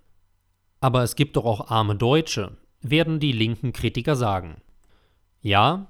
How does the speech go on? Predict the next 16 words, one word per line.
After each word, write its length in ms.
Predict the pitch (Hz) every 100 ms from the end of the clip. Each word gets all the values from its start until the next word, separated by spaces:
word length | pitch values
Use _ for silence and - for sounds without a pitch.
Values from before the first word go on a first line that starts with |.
| -
aber 300 | 151 156 156
tatsächlich 580 | 156 147 151 151 160 -
haben 220 | 143 143
fünfundfünfzig 680 | - 180 165 143 131 - 123
Prozent 460 | 131 - 131 120
der 100 | 127
Hartz-vier-Bezieher 960 | 113 117 - 143 147 127 - 117 120 120
einen 240 | 120 123
Migrationshintergrund. 1300 | 123 135 151 - 131 143 - 120 107 - 107 90 - - - - -
Sie 160 | - 127
sind 180 | 156 151
also 240 | 143 139
ziemlich 400 | - 165 165 -
genau 280 | 139 131 139
zweifach 640 | - 107 113 117 135 -
überrepräsentiert. 1120 | - 147 120 113 - 107 101 95 104 92 -